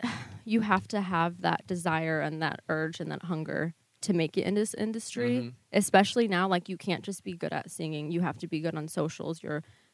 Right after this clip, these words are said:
Speaker 1: like, brand, you have, there's so much that goes into it. So that hunger has to be, like, everyone has to have that. I guess it's a different appreciation, I think
Speaker 2: Mm.
Speaker 1: is the word. Um,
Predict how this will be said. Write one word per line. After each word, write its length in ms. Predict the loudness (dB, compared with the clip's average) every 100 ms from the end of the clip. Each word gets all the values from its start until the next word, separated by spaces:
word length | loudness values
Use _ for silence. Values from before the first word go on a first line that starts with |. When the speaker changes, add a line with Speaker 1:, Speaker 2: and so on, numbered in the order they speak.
| -10
Speaker 1:
like, 180 | -6 -6 0
brand, 480 | 6 8 8 2 -2 0
you 120 | 6
have, 120 | 6 4
there's 240 | 4 4 6
so 160 | 6
much 220 | 6 4 2
that 160 | 0
goes 240 | 2 0 0
into 300 | -4 -2 0
it. 100 | 4
So 120 | 4
that 200 | 4 4
hunger 260 | 2 2 2
has 220 | 0 -2
to 100 | -2
be, 320 | -2 -2 -2 -4 _ _ _ _ _ _ -2
like, 140 | 0 4
everyone 360 | 6 6 6
has 200 | 2 0
to 80 | -2
have 260 | 2 2 4
that. 180 | 4 6
I 100 | 8
guess 240 | 8 8
it's 180 | 4 -2
a 40 | 0
different 520 | 2 2 4 4 2 _ _ _ _ _
appreciation, 1160 | -2 2 4 4 4 2 0 -4 -6 -6 -8 -10 -2
I 100 | 0
think 200 | 2 2
Speaker 2:
Mm. 40 |
Speaker 1:
is 120 | 2 0
the 100 | 0
word. 340 | 2 0 0
Um, 440 | -2 -2 -2 -6